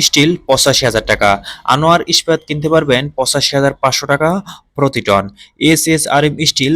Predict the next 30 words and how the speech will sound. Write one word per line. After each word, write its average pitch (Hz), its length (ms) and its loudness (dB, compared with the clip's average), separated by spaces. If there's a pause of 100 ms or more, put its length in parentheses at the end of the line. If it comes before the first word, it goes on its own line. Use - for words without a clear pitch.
(100)
তিরাশি 147 380 2
হাজার 110 240 0
টাকা। 101 240 -2 (340)
সর্বশেষে 117 600 -2 (300)
এইচআরআরএম 147 680 2 (100)
স্টিল 151 280 0
কিনতে 151 220 -4
পারবেন 151 320 0 (140)
বিরাশি 135 380 2
হাজার 135 240 0
টাকা 143 180 0 (480)
প্রতি 139 340 -2
টন। 98 180 -4 (680)
দর্শক 110 380 -2
বন্ধুরা, 113 280 0 (240)
এই 160 100 4
ছিল 170 180 0 (140)
আজকের 135 360 -2
বাজারে 120 360 2 (420)
বিভিন্ন 147 460 2 (160)
ব্র্যান্ডের 147 460 2 (200)
প্রতি 143 380 -4 (120)
টন 139 240 2
রডের 131 340 2
আপডেট 123 380 -2 (200)
বাজার 110 280 0
মূল্য। 104 200 -6 (500)
এখন 143 340 -2
জানিয়ে 151 320 -2
দেব 131 140 -2